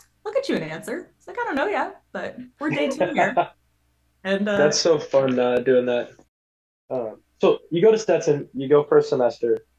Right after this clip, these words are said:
Speaker 2: and then you're not quite ready to let the beach volleyball dream slash volleyball dreams die. So you're right, you're finishing up college. Med school is apparently gone,
Speaker 1: <laughs>
Speaker 2: uh, wayward at this point. What, what's your thought process? How do you,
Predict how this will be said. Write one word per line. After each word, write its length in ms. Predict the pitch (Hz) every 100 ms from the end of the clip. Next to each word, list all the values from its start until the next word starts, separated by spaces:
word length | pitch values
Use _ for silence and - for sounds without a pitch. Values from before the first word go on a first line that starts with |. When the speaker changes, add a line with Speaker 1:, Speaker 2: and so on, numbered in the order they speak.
| _ _ _
Speaker 2:
and 200 | 131 135
then 260 | 131 123 123
you're 120 | 135
not 220 | 147 156
quite 400 | - 151 151 143
ready 360 | 143 139 131 123 _
to 60 | 131
let 260 | 127 123 - 120
the 320 | 120 117 113 -
beach 240 | 127 -
volleyball 480 | 127 120 120 120 117
dream 400 | 120 117 113 113
slash 580 | - 123 113 110 - - _ _ _ _
volleyball 480 | 123 135 135 123 127
dreams 300 | 131 123 113
die. 400 | - 120 117 110 -
So 280 | - 170 - - - _
you're 200 | 131 165
right, 100 | 147
you're 80 | 147
finishing 340 | 175 185 180
up 100 | 147
college. 540 | - 135 127 123 - _ _ _ -
Med 240 | 165 175
school 240 | - 175 156
is 100 | 143
apparently 420 | 143 160 147 135
gone, 380 | 135 131 123 117 _ _ _
Speaker 1:
<laughs> 300 | _ - 101 127
Speaker 2:
uh, 260 | 120 120
wayward 400 | 131 139 127 123
at 120 | 117 127
this 160 | 113
point. 320 | - 117 113 _
What, 240 | 156 190 170
what's 200 | 185 175
your 120 | 147
thought 260 | 147 127
process? 380 | - 117 - 113
How 100 | 151
do 60 | 151
you, 200 | 147 143